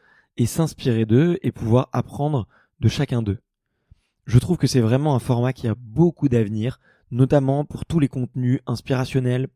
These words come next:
professionnels ou narratifs. Certains vous diront que c'est comme la radio. Mais lorsque l'on écoute la radio quinze minutes, il faut écouter les pubs, les titres de la journée,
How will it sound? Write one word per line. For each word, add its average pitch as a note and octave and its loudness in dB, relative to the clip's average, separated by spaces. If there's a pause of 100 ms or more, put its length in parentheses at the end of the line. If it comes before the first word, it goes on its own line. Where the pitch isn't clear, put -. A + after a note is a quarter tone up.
professionnels C3 -2 (520)
ou D#3 4
narratifs. B2 0 (1000)
Certains A3 -4
vous E3+ 0
diront C3+ 2
que D3 0
c'est - -4
comme B2 2
la A#2+ 2
radio. F#2+ -4 (360)
Mais A#2+ 0
lorsque F#3+ 0
l'on C3+ 2
écoute B2 -4
la C#3 2
radio A2+ 0
quinze F#3 -6
minutes, G#2 -6 (400)
il B2 -4
faut F#3 4
écouter B2+ 0
les A#2+ 2
pubs, A2+ -6 (400)
les A#2+ -4
titres E3 -2
de C#3+ 6
la C#3+ 4
journée, C#3 -2